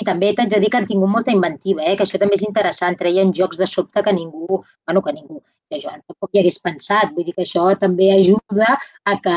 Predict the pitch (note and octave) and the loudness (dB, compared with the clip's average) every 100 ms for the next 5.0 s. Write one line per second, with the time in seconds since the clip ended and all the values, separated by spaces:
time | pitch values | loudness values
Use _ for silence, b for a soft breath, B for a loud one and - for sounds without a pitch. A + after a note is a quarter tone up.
0 | E3+ - D#3+ D3+ F#3 G3 E3+ - - F3 | 0 -4 -8 -2 0 2 0 -6 -12 -6
1 | F#3+ F#3 G#3 - - G3+ A3+ A3 G3+ F#3+ | -2 0 0 -2 -10 -4 -4 -2 -2 0
2 | G3+ G#3 G#3 G#3+ A#3 G#3 G#3 F#3+ G3+ G3+ | 0 -2 0 0 0 2 2 2 0 2
3 | G3+ G3 G3 - F#3 F#3+ - F3+ F3+ G3 | 2 2 -2 -6 -2 -4 -2 -2 -2 -4
4 | - F#3 F3 F3 - E3 E3+ F3+ F#3+ F#3+ | -4 -2 -2 -2 -2 -2 0 0 0 -2